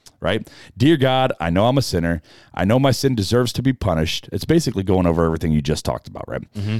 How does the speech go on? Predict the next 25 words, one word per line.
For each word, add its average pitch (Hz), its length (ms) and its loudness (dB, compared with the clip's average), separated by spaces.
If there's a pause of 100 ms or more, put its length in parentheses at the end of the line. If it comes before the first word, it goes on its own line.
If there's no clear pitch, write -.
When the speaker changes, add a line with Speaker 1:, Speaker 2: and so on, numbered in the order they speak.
(160)
Speaker 1:
"I, 80 280 -4
uh, 98 140 2
my 87 80 0
sin 135 240 0
deserves 127 320 2
to 131 60 -8
be 147 100 2
punished. 92 400 0
I 85 60 -2
believe 95 260 0
Christ 113 340 -2
is 120 120 -6
the 127 60 -6
Son 131 200 0
of 131 140 -4
God 78 240 0
who 80 120 -2
died 98 300 -2
for 120 140 -2
me 117 240 0
and 76 260 -4
rose 110 260 4
from 135 140 -2
the 131 100 0
grave. 76 380 -2